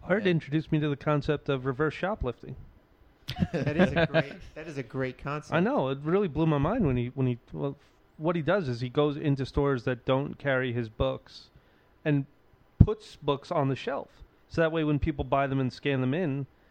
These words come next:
Speaker 1: it's in their system. Like, it's automatically in their system. Very smart.
Speaker 3: Yeah. Although I think I'm the one that, that said, "Why not just buy your own book to get it in the system ready and not
Speaker 1: Oh, and
Speaker 3: wait
Speaker 1: get it back right away? So that way you're not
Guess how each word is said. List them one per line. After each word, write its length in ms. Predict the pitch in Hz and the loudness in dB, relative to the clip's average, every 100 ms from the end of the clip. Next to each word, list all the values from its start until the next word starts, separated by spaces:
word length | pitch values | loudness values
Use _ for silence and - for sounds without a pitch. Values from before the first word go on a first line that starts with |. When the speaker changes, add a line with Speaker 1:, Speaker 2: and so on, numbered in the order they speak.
| _ _ _ - | _ _ _ -6
Speaker 1:
it's 180 | 143 | -4
in 160 | 175 151 | 0 2
their 180 | 143 131 | 2 -2
system. 460 | - 190 - 143 - | -4 -6 -8 -12 -8
Like, 160 | 139 120 | -6 -4
it's 100 | 139 | -2
automatically 480 | 135 135 127 - | 0 0 -2 -2
in 80 | 131 | -2
their 100 | 127 | -2
system. 400 | - - - - - _ _ _ _ - | -2 -8 -10 -16 -16 _ _ _ _ -6
Very 140 | 147 | -4
smart. 340 | - 131 135 - - - - - - - | -4 -6 -6 -12 -16 -8 -6 -6 -10 -10
Speaker 3:
Yeah. 180 | 156 135 - _ - - _ 151 | -8 -8 -10 _ -20 -20 _ -6
Although 180 | 151 | -2
I 80 | 147 | -2
think 180 | 160 180 | -2 -2
I'm 220 | 135 147 | -2 -2
the 80 | 156 | -2
one 120 | 139 | -4
that, 80 | 131 | -4
that 180 | 127 127 | -6 -4
said, 280 | 131 127 127 | -4 -4 -6
"Why 180 | 135 131 | -6 -4
not 140 | 135 | -4
just 180 | 127 117 | -6 -6
buy 160 | 120 120 | -4 -2
your 180 | 123 120 | -2 -2
own 120 | 117 | -4
book 280 | 117 135 - - - _ _ - | -4 -4 -4 -10 -16 _ _ -14
to 100 | 131 | -8
get 180 | 135 127 | -6 -6
it 120 | 120 | -6
in 80 | 123 | -10
the 80 | |
system 340 | - 131 - 120 | -8 -10 -8 -6
ready 260 | 123 131 | -4 -4
and 80 | 113 | -2
not 80 | 120 | 2
Speaker 1:
Oh, 20 | |
and 100 | 139 | 2
Speaker 3:
wait 60 | 127 | 2
Speaker 1:
get 60 | 127 | 0
it 100 | - | 2
back 320 | 123 165 - | 0 0 -2
right 120 | 127 | 0
away? 200 | 123 165 | 2 0
So 160 | - 131 | -2 -2
that 40 | |
way 80 | 131 | 0
you're 80 | 123 | 0
not 160 | 123 | -2